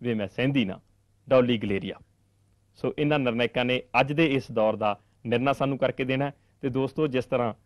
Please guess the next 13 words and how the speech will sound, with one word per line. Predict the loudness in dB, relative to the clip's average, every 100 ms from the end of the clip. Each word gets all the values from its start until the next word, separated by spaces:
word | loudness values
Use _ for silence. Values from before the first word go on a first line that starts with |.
| _ _
ਸਰਦਾਰ | -2 4 8 8
ਅੰਜਮ | 6 4
ਨੇ | 0
ਲਿਖਿਆ | -2 -4 -10 -16 _ _ _ _ _ _ _ _ _ _
ਕਿ | -4
ਇਹਦਾ | 0 2 2
ਰੰਗ | 2 0
ਸੁਨਹਿਰੀ | -2 0 2 2 0
ਆ, | -2 -12 _ -6
ਇਹ | -4
ਗੋਰੀ | -2 0 0
ਚਿੱਟੀ | -2 -6 -6
ਆ, | -6